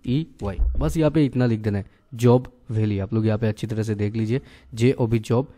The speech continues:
वी ए एल एल ई वाई। ऐसा लिख के आप लोगों को यहाँ पे सर्च कर देना है। जैसे ही आप लोग सर्च कर देंगे, आप लोग यहाँ पे देख सकते हैं डब्ल्यू डब्ल्यू डब्ल्यू डॉट जॉब वैली डॉट ऑनलाइन।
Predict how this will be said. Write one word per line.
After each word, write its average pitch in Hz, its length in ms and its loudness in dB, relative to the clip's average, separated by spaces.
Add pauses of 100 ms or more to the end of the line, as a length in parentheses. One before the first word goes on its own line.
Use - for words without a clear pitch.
(180)
वी 117 280 -2
ए 107 320 -4
एल 98 160 -4
एल 113 160 -4 (140)
ई 107 60 -2
वाई। 98 220 -4 (100)
ऐसा 117 180 -4
लिख 135 180 -2
के 160 80 -2
आप 143 120 0
लोगों 127 120 0
को 139 100 0
यहाँ 113 140 2
पे 117 100 -4
सर्च 101 320 -6
कर 120 160 -2
देना 117 160 2
है। 127 80 -2 (320)
जैसे 113 220 -2
ही 151 120 2
आप 139 160 0
लोग 139 120 0
सर्च 117 260 -2
कर 120 140 0
देंगे, 120 200 2
आप 110 140 0
लोग 117 120 4
यहाँ 110 120 4
पे 113 80 -2
देख 104 140 -2
सकते 113 240 -2
हैं 101 140 -8
डब्ल्यू 139 260 8
डब्ल्यू 151 300 8
डब्ल्यू 120 300 6
डॉट 113 200 4 (300)
जॉब 117 420 4
वैली 135 220 6
डॉट 113 220 2
ऑनलाइन। 98 300 -2